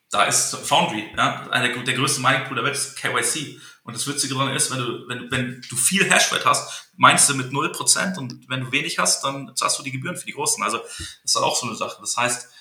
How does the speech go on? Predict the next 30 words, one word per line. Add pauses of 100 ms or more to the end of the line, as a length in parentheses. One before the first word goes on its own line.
(220)
ähm,
hier
müssen
wir
dran, (400)
ähm,
und
drauf
arbeiten.
Da
kann
man
zum
Beispiel (380)
mal
einen
Open
Source
Pool
schaffen,
solche
Geschichten.
Wird
auch
kommen,
bin
ich
mir
ganz
sicher,